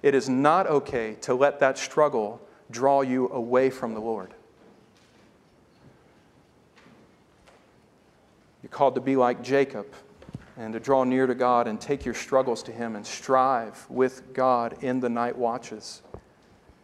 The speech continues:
until he blesses you as he's promised to do. You just let me read this before we move on. Isaiah fifty ten, fifty, verse ten.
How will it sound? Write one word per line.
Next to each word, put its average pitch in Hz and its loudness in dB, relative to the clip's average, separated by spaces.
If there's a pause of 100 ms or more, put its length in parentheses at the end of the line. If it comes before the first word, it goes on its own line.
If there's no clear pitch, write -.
(200)
until 113 -4
he 131 -4
blesses 123 -4
you 107 -14 (260)
as 117 -10
he's 113 -10
promised 117 -6 (120)
to 110 -14
do. 104 -14 (2000)
You 120 -8
just 113 -6
let 139 2
me 120 2
read 120 0
this 117 -2
before 117 -6
we 110 -4
move 117 0
on. 113 0 (880)
Isaiah 127 4
fifty 131 0
ten, 127 -4 (800)
fifty, 131 -2 (100)
verse 127 -2
ten. 120 -4